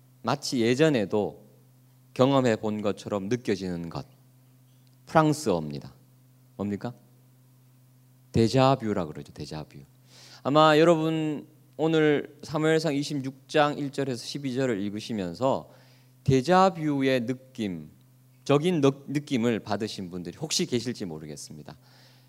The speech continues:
왜냐하면, 아, 사무엘상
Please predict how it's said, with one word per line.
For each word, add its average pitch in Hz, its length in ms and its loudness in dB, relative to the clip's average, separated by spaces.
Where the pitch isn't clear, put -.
왜냐하면, 135 720 0
아, 95 180 -10
사무엘상 165 880 0